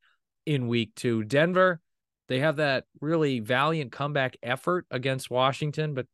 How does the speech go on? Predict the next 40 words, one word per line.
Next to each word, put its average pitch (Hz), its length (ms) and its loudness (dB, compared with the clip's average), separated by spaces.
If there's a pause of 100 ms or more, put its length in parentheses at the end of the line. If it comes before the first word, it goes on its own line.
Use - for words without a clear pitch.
they 143 140 0
sit 139 200 -2
at 120 140 2
oh 110 160 0
and 107 120 -6
two, 101 300 -4
and 95 100 -6
I 101 120 -4
just, 107 280 -8 (840)
I, 143 260 0
I 151 40 4
mean, 147 260 2
maybe 180 320 2
they 170 180 4
found 165 360 -2
something 165 300 -4
with 151 160 -6
Russell 151 320 -2
Wilson 139 480 -4 (160)
in 123 140 -2
that 127 200 0
second 123 340 -4
game. 120 220 -2
They 107 80 -4
did 104 160 -4
put 123 120 -2
a 117 40 2
lot 113 160 4
of - 60 -6
points 113 300 -8
on 117 80 -6
the 110 60 -6
board, 104 300 -4
but 98 180 -10
I, 107 300 -2
I 113 40 2
don't 104 160 -2
know. 92 220 -8 (120)
It's 110 200 -8
just, 120 260 -4